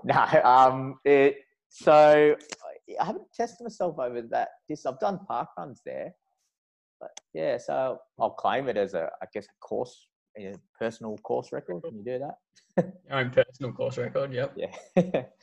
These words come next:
Speaker 1: But yeah, I
Speaker 2: But
Speaker 1: mean, just seeing the results, and look,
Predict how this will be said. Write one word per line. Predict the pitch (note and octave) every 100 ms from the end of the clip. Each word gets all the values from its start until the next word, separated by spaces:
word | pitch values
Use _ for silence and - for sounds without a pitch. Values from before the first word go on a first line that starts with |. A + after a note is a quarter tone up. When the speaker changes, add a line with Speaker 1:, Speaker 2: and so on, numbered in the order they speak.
| _ - _ -
Speaker 1:
But | D#3
yeah, | D#3 F3 C#3+
I | D#3
Speaker 2:
But | E3+ D#3+
Speaker 1:
mean, | C#3+ - _ _ _ _ _ _ _ _ _ _ _ _ _ _
just | F#3 F#3 - _ _ _ _ _
seeing | - - D#3 F#3
the | F3
results, | B2+ A2 C3 C3 A2+
and | B2 A#2 -
look, | A#2